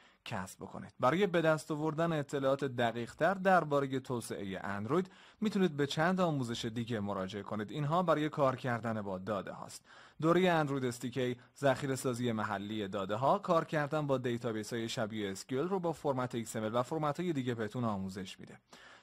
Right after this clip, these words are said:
دوره ساخت یک برنامه یادداشت برداری برای اندروید، یک آموزش عملی از ساخت یک برنامه از ابتدا تا انتهاست و،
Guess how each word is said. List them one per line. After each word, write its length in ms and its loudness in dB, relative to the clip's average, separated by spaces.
دوره 260 4
ساخت 300 2
یک 160 0
برنامه 520 4
یادداشت 420 -2
برداری 360 -4
برای 260 0
اندروید، 480 -2
یک 160 -2
آموزش 400 0
عملی 380 0
از 100 -2
ساخت 260 -2
یک 140 -2
برنامه 360 2
از 160 2
ابتدا 340 0
تا 160 -4
انتهاست 640 -2
و، 140 -2